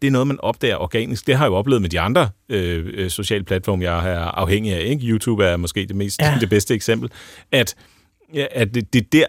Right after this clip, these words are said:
Speaker 1: det er der, den rigtige værdi kommer. Og det kan man jo ikke bare, øh, lige kaste en bold op i luften, fordi man har fået en mail, og så, <laughs> og så få adgang til. Sådan,
Speaker 2: <laughs>
Speaker 1: sådan fungerer det bare ikke, vel? Øhm,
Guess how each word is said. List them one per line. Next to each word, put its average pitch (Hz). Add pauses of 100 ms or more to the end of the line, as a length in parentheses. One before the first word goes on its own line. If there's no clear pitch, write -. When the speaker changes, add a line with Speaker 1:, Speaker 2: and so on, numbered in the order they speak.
(180)
Speaker 1:
det 123
er 104
der, 147
den 110
rigtige 101
værdi 110
kommer. 101
Og 95
det 113
kan 131
man 113
jo 101
ikke 110
bare, 95 (180)
øh, 92
lige 98
kaste 98
en 101
bold 98
op 101
i 98
luften, 101
fordi 101
man 95
har 92
fået 98
en 98
mail, 92
og 98
så, 98 (120)
<laughs> -
og 135
så 135
få 117
adgang 98
til. 104
Sådan, 131 (140)
Speaker 2:
<laughs> 92
Speaker 1:
sådan 131
fungerer 107
det 92
bare 85
ikke, 95
vel? 98 (420)
Øhm, 95